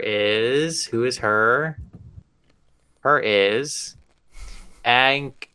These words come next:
Ankal Anand, a land administration specialist in the bank's global land and geospatial unit.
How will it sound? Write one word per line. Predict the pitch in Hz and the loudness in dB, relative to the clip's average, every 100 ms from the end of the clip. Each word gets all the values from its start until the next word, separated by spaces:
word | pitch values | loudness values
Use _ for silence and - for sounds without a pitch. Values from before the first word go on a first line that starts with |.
| - | -2
Ankal | 110 117 123 139 143 139 - 127 143 156 - | 2 4 4 2 -4 -4 0 2 2 -2 -4
Anand, | 110 110 107 104 101 92 - - _ _ _ _ _ _ | -4 -2 0 0 -2 -8 -14 -16 _ _ _ _ _ _
a | 110 | 0
land | 107 117 127 123 | 2 2 0 0
administration | 117 110 110 104 - 104 - 98 | 0 0 -6 -4 -2 -2 -4 -8
specialist | - 98 - 98 95 | -4 -4 -2 -4 -4
in | 101 | -6
the | 98 | -4
bank's | 98 101 98 | 0 -2 -2
global | - 104 98 95 | -4 -2 -2 -2
land | 98 98 95 | -2 -2 -2
and | 95 | -2
geospatial | 101 95 - 101 98 98 101 | -2 -4 -2 -2 -2 -2 -4
unit. | - - - | -6 -8 -10